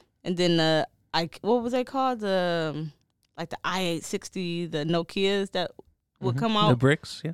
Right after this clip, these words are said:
Speaker 1: Yeah, all those, the razors coming out, like, all
Speaker 2: Mm-hmm.
Speaker 1: that stuff. But then you look at phones now, and, like, just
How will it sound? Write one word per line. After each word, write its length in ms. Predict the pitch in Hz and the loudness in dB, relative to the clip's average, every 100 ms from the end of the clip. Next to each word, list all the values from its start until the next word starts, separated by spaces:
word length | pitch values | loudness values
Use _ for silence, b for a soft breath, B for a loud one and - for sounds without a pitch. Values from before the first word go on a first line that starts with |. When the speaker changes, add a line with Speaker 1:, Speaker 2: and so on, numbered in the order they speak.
| - | -2
Speaker 1:
Yeah, 280 | 392 262 180 | 4 6 6
all 220 | 220 254 | 4 4
those, 480 | 262 247 254 240 - | 6 8 6 2 -2
the 180 | 196 190 | 2 6
razors 560 | 185 214 247 226 226 | 8 8 8 6 4
coming 300 | - 240 240 | 6 8 10
out, 160 | 233 240 | 8 8
like, 160 | 208 185 | 6 4
all 120 | 226 | 4
Speaker 2:
Mm-hmm. 80 | 285 | 6
Speaker 1:
that 100 | 233 | 2
stuff. 280 | - 247 202 | 0 -2 0
But 100 | 196 | 2
then 300 | 202 208 190 - | 4 2 0 -2
you 160 | 220 | -2
look 160 | 262 233 | 0 0
at 100 | 208 | 2
phones 380 | 226 233 208 165 | 4 6 4 4
now, 380 | 175 196 208 196 | 6 6 6 4
and, 80 | |
like, 180 | 170 160 | 2 0
just 260 | - 196 | 0 -4